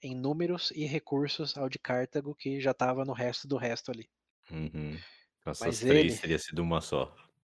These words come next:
Speaker 1: É, exato. Eles teriam
Speaker 2: Hum.
Speaker 1: conquistado Cartago e teria acabado a história ali. Seria a Guerra Púnica, não as três Guerras Púnicas. <laughs>
Speaker 2: <laughs>
Speaker 1: Não a, ou as Guerras Púnicas, né?
Speaker 2: Ai, meu Deus.
Speaker 1: Então, ele, no orgulho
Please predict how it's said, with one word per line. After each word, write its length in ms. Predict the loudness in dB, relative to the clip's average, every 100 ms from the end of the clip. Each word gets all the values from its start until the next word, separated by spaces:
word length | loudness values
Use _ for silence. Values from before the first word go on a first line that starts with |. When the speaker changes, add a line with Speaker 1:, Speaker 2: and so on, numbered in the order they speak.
| _
Speaker 1:
É, 360 | -12 -8 -8 -8
exato. 380 | -4 -4 -4 -8
Eles 160 | -8 -8
teriam 260 | -6 -6
Speaker 2:
Hum. 20 | -2
Speaker 1:
conquistado 500 | -2 2 2 2 4
Cartago 480 | 6 4 4 0
e 280 | 0 -2 -6 -12 -14
teria 200 | 0 2
acabado 320 | 6 4 6 4
a 40 |
história 260 | 4 4 2
ali. 100 | -2
Seria 280 | 0 0 2
a 180 | 2 4
Guerra 300 | 4 6 4
Púnica, 400 | 2 -4 -4 -6
não 180 | -4 -4
as 160 | -4
três 320 | 4 4 4
Guerras 320 | 2 4 4 2
Púnicas. 540 | -4 -4 -6 -6 -4 -4 -4
<laughs> 0 |
Speaker 2:
<laughs> 400 | 0 0 2 2
Speaker 1:
Não 160 | 4 2
a, 60 | 2
ou 180 | 2 4
as 220 | 6 6
Guerras 340 | 6 4 4 -2
Púnicas, 440 | -4 -4 -6 -10
né? 80 | -12 -20 _ _ -20 -12 -8
Speaker 2:
Ai, 300 | -6 -4 -6
meu 120 | -10 -12
Deus. 380 | -10 -10 -10 -10
Speaker 1:
Então, 200 | -10 -10 -2
ele, 460 | 4 8 8 6 -2 -16 -20 _
no 240 | -6 2
orgulho 720 | 6 6 6 4 6 4 0